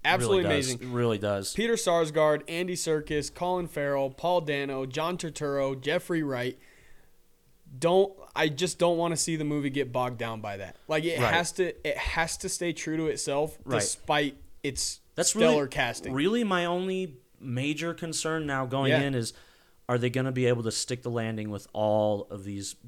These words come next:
Speaker 2: big players that they have coming into the movie? And,
Speaker 1: Right.
Speaker 2: and really, it's not so much a concern, more as just a question of, like, how are they
Speaker 1: How,
Speaker 2: gonna do
Speaker 1: how
Speaker 2: it?
Speaker 1: will they balance it?
Speaker 2: Like, how will they balance it?
Speaker 1: Yeah.
Speaker 2: I'm not really concerned, like, they're not gonna be able to balance. I'm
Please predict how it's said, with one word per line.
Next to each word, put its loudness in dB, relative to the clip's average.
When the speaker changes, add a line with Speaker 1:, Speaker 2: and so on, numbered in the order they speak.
Speaker 2:
big -4
players -4
that -8
they -4
have -2
coming -10
into -10
the -12
movie? -10
And, -6
Speaker 1:
Right. -6
Speaker 2:
and -2
really, 4
it's -2
not -2
so -4
much -6
a -12
concern, -2
more 0
as 0
just -8
a -8
question -4
of, -8
like, -8
how -4
are -2
they -2
Speaker 1:
How, -2
Speaker 2:
gonna -2
do -2
Speaker 1:
how 6
Speaker 2:
it? 4
Speaker 1:
will 6
they 0
balance -6
it? -4
Speaker 2:
Like, -2
how 4
will 2
they -2
balance -4
it? -6
Speaker 1:
Yeah. 0
Speaker 2:
I'm 2
not 4
really 0
concerned, -4
like, -4
they're -2
not -2
gonna -18
be -14
able -18
to -18
balance. -10
I'm -4